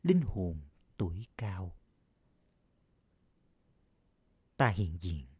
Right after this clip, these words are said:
trong cuộc tề tựu của những linh hồn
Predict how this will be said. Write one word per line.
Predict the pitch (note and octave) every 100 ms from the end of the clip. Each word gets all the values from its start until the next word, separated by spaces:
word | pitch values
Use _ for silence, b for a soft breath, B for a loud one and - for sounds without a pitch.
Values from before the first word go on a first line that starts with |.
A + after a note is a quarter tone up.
| _ _ _ _ _ _
trong | G#3+ G3
cuộc | C3+ G#2+ -
tề | A2 -
tựu | A#2 G2 F2 - - _ _ _
của | D3+ C3+
những | C#3 A#2 E3
linh | G#3+
hồn | D#3 F#2+ G2 E2+